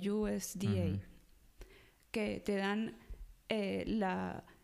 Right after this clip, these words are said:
Speaker 1: como que decodificado cada uno de los componentes de un alimento como, no sé, la papa.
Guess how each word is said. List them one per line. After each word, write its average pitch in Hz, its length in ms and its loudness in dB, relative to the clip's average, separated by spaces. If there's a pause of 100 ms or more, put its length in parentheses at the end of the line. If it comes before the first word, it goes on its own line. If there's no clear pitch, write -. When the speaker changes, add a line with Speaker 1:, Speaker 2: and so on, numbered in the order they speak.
(720)
Speaker 1:
como 196 240 -2
que 127 100 -2
decodificado 220 1400 2
cada 240 380 4
uno 226 340 4
de 220 60 4
los 214 140 2
componentes 202 720 2
de 190 240 2
un 196 180 4
alimento 196 520 2
como, 170 380 2
no 175 100 0
sé, 185 220 0
la 165 140 0
papa. 175 340 0